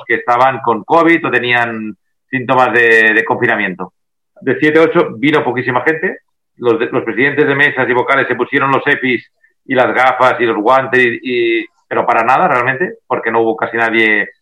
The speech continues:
a votar, y, y realmente la jornada, pese a ser un día lluvioso, frío y triste, la gente, bueno, eh, acudió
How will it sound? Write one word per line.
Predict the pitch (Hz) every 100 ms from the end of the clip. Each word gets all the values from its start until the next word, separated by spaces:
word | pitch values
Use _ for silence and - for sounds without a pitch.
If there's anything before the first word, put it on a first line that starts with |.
| _
a | 117
votar, | 120 147 170 190 - _ _ _ -
y, | 120 113
y | 113 117
realmente | 110 117 - 156
la | 147 123 101 98 -
jornada, | 107 127 120
pese | 120 117 117
a | 113
ser | 127
un | 135
día | 131 135
lluvioso, | 135 131 139 127 127 123 117
frío | 127 127 131 123 110 _ _ _
y | 120
triste, | 120 156 - 180
la | 160
gente, | 123 120 151 139 117 101 90
bueno, | 98 - - 95
eh, | 87
acudió | 85 107 104 113 135 160 139 110